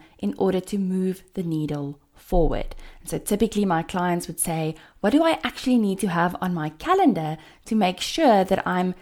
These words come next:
spending my time on the things that will move my business forward and help me to achieve my goals?" You know, it's so easy to keep ourselves busy. Mostly, we know exactly what we need to do, but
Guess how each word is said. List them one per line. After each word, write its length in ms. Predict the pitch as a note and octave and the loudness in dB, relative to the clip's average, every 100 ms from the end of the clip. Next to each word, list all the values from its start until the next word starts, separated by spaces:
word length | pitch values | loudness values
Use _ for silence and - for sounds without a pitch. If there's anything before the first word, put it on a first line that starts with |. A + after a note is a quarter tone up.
| _ | _
spending 540 | - - G#3+ B3 C#4 | -6 0 4 6 6
my 160 | C4 B3 | 6 0
time 520 | B3 C#4+ C#4+ F3 F3+ - | -2 0 2 2 -2 -4
on 80 | F#3 | -4
the 100 | F#3 | -4
things 420 | - F3+ F#3 - | -2 0 -2 -4
that 420 | D3+ D#3+ D#3+ - - _ | -2 -2 -4 -10 -20 _
will 120 | G3 F#3+ | -2 2
move 380 | G3 A3 B3 | 4 4 4
my 140 | C#4 C4 | 4 4
business 400 | F3+ F3+ E3+ - - | 2 0 -4 -6 -12
forward 680 | - E3+ D#3 F#3+ E4 E4+ - - | -6 0 2 6 6 4 -4 -12
and 100 | F3 | -8
help 300 | D#3+ F#3 F#3+ | 0 0 0
me 120 | A3+ G#3 | -2 -4
to 300 | - F#3 - | -4 -4 -4
achieve 640 | E3 - F3 D#3+ D#3+ D3+ - _ - | -8 -8 -4 -2 -2 -6 -18 _ -2
my 160 | A3+ | 0
goals?" 540 | A3 E4+ C4+ - - - _ _ - | 6 8 8 4 -10 -14 _ _ 2
You 100 | - | 6
know, 240 | C#4+ C#4 D4 | 6 6 2
it's 180 | C#4+ | 2
so 360 | - F4 F4 F4 | 4 6 6 4
easy 400 | A#3+ A3 F#3 E3 D#3+ | 0 2 2 -2 -6
to 140 | - | -8
keep 360 | G3 - G#3 - | -6 -2 -2 -2
ourselves 680 | F3+ E3 - F3 F3 E3+ - - - | -2 -2 -2 -2 -2 -4 -8 -10 -6
busy. 480 | D#3+ D3+ A2 G#2+ - _ | -4 -2 -4 -8 -12 _
Mostly, 800 | G3+ G3 B3+ F#4 - F#3 F3+ F3+ - - - | 2 6 6 4 0 -2 -2 -4 -8 -18 0
we 140 | A#3+ | 4
know 220 | A#3 A#3+ | 6 6
exactly 680 | D#4+ A#3 F3+ F#3+ F#3+ - A#3+ | 4 2 2 4 4 2 2
what 180 | G3+ G3 | 2 0
we 140 | F#3+ | -2
need 300 | D#3+ D#3+ F3 | -2 -2 -2
to 100 | C4 | 0
do, 300 | B3+ D4+ F4 - - | 4 4 4 -2 -4
but 360 | F#3 F#3+ - | -2 -2 -4